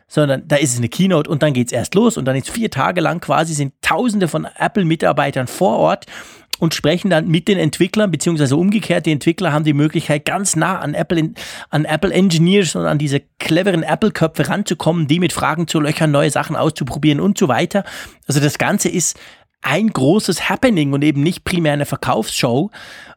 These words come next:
Und drum denke ich auch, wenn sie was vorstellen, auch im Hardware-Bereich, da muss das irgendeinen Link,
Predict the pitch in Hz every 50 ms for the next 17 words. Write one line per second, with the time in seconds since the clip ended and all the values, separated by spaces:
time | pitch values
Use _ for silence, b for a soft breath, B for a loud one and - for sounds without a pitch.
0 | B _ - 151 151 151 - - - - 165 170 170 170 185 175 185 160 135 113
1 | 135 170 180 - - - 156 131 143 156 185 175 196 202 170 160 147 - - -
2 | 156 147 147 - - - - 127 131 165 202 214 220 220 - - - - - 131
3 | 156 156 - 175 135 - - 151 156 156 - 180 175 165 160 151 143 160 156 -
4 | - 139 135 143 165 160 - 180 156 - - 220 170 190 180 196 175 - - 143
5 | 151 151 147 131 127 131 143 175 202 226 226 - -